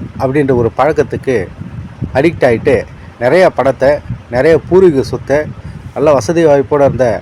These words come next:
அவருடைய தாத்தா காலத்து சொத்தை இவருடைய அப்பா நிறையவே காலி பண்ணிட்டார். அதுக்கு காரணம் அந்த காலகட்டத்துல அவர் கொஞ்சம்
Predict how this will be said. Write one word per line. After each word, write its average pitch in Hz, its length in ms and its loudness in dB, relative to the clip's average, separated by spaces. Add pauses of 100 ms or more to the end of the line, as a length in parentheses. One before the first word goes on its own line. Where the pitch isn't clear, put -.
(140)
அவருடைய 113 360 -4 (120)
தாத்தா 131 260 0
காலத்து 117 280 -4
சொத்தை 127 300 -4 (560)
இவருடைய 120 340 -2
அப்பா 135 200 0 (400)
நிறையவே 135 360 0
காலி 120 280 0
பண்ணிட்டார். 101 460 -8 (200)
அதுக்கு 110 300 -6
காரணம் 151 480 0 (640)
அந்த 135 240 -2
காலகட்டத்துல 147 560 0 (460)
அவர் 131 240 -2
கொஞ்சம் 156 300 0